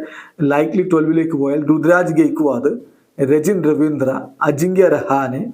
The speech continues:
ശിവൻ ദ്യൂബെ, ഡാരിൽ മിച്ചൽ, രവീന്ദ്ര ജഡേജ, സമീർ റിസ്വി, എം എസ് ദി, ദീപക് ചാഹർ, തുഷാർ ദേശ്പാണ്ഡെ,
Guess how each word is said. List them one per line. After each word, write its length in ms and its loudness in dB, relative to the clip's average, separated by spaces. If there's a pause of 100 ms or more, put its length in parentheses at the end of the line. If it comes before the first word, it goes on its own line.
ശിവൻ 340 2
ദ്യൂബെ, 520 0 (360)
ഡാരിൽ 340 4
മിച്ചൽ, 520 -2 (360)
രവീന്ദ്ര 480 2
ജഡേജ, 400 0 (340)
സമീർ 420 2
റിസ്വി, 560 -2 (340)
എം 180 2
എസ് 100 -2
ദി, 380 -2 (280)
ദീപക് 300 4
ചാഹർ, 480 0 (180)
തുഷാർ 420 2
ദേശ്പാണ്ഡെ, 640 0